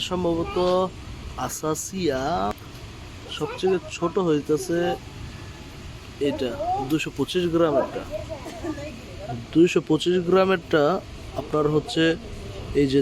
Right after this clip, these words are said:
দেখেন, এই যে ফুলটা দেখেন, দুটো আপনাকে দিচ্ছে কত, এই দামে, ঠিক আছে, তো এক হাজার টাকাই। তো এক একটা এক এক দাম বেঁধে আর কি। যাই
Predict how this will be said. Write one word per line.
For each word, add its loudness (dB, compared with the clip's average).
দেখেন, 4
এই 6
যে 6
ফুলটা 8
দেখেন, 0
দুটো 6
আপনাকে 2
দিচ্ছে -2
কত, 0
এই 2
দামে, -4
ঠিক -6
আছে, -8
তো -2
এক -2
হাজার 4
টাকাই। -2
তো 0
এক -4
একটা -4
এক -4
এক -6
দাম 6
বেঁধে 2
আর -6
কি। -6
যাই 0